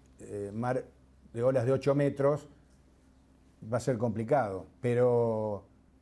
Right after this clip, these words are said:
este, el buque tenía estabilidad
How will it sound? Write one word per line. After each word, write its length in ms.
este, 480
el 100
buque 260
tenía 580
estabilidad 880